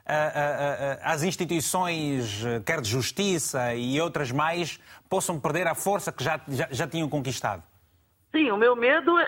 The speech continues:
Speaker 2: é acabar com a independência dos poderes, né? Que é o que ele ameaça o tempo inteiro, o candidato Bolsonaro ameaça,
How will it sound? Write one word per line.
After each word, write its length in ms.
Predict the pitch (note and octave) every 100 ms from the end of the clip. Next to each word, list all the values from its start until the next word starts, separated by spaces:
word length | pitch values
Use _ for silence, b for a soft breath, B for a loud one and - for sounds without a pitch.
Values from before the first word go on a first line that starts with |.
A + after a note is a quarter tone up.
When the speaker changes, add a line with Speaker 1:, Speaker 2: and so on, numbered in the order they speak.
| -
Speaker 2:
é 120 | C4
acabar 460 | C4 - A#3+ G#3 G#3+
com 80 | A3+
a 80 | A3
independência 560 | G3+ G#3+ G#3 G3+ G3+
dos 160 | F#3+ F#3+
poderes, 640 | - F3+ F3+ B3 D#4+ D4+
né? 320 | A3+ G3+ C#4+ - - _ _
Que 80 | G#3+
é 60 | F#3
o 60 |
que 100 | F#3
ele 120 | G3
ameaça 800 | F#3+ F#3+ F3 E3 F#3+ G3+ G3+ F3+ -
o 100 | F#3
tempo 280 | F#3+ F#3 F#3
inteiro, 360 | F3 F#3 A3+
o 40 | A#3
candidato 460 | F#3+ F#3 F3 F3
Bolsonaro 500 | - E3+ F3 F3 F3
ameaça, 640 | E3+ E3 D#3 E3+ A#3 -